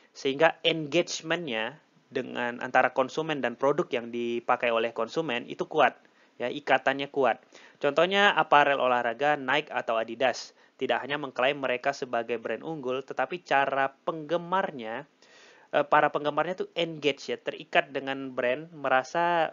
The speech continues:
mereka juga, eh, co-create bersama, co-create value bersama, sehingga para penggemar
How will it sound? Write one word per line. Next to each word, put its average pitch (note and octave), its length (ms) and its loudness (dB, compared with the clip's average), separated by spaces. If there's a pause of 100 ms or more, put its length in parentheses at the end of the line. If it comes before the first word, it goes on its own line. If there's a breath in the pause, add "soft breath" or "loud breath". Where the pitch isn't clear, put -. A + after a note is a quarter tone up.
(140)
mereka D3 320 0
juga, C3+ 400 -2 (160)
eh, B2+ 400 -2
co-create F3 720 -2
bersama, C3+ 480 -4
co-create C#3+ 400 -6
value C#3 320 -4
bersama, A#2+ 480 -6 (880)
sehingga C#3 480 2
para C#3+ 240 4
penggemar C3 400 -2